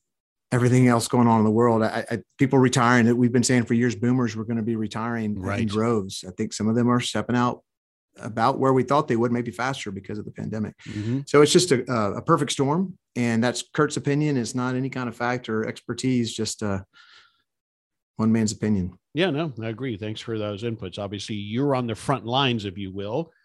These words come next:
Speaker 2: of helping companies attract talent. And so that's why I'm interested in your perspective and what you're seeing and what you're hearing, right?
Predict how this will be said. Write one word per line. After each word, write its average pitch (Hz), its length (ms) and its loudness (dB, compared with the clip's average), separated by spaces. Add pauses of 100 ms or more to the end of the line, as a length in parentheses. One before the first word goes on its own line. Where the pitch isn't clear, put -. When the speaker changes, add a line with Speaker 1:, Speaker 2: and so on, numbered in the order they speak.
(140)
Speaker 2:
of 107 100 -12
helping 117 400 -4
companies 101 480 -8
attract 90 420 -12
talent. 104 440 -10
And 101 180 -14
so 107 180 -12
that's 101 280 -14
why 101 300 -10 (580)
I'm 104 120 -10
interested 101 420 -8
in 98 120 -6
your 95 140 -8
perspective 90 680 -14
and 85 120 -16
what 95 280 -14
you're 95 120 -14
seeing 90 480 -10
and 87 100 -10
what 98 260 -8
you're 90 140 -12
hearing, 78 580 -16
right? 90 300 -16